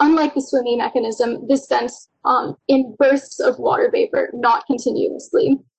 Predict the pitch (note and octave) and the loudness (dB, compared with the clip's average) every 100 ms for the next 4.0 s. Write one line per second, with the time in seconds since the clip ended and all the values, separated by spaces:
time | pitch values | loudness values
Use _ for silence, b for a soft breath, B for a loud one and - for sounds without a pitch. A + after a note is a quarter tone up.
0 | _ - B3+ C4 C#4 - C4+ A#3+ - B3+ | _ -2 0 2 0 2 2 2 0 0
1 | C#4 C4 - F3 - - - - - A3+ | 0 0 0 -2 0 -2 -2 -2 0 0
2 | - - _ A#3+ A3+ - G#3 - - - | -2 -6 _ -2 0 0 -2 0 -4 -2
3 | - B3+ - - C#3+ - - - - | -2 -2 -2 -2 -2 -4 -4 -6 -10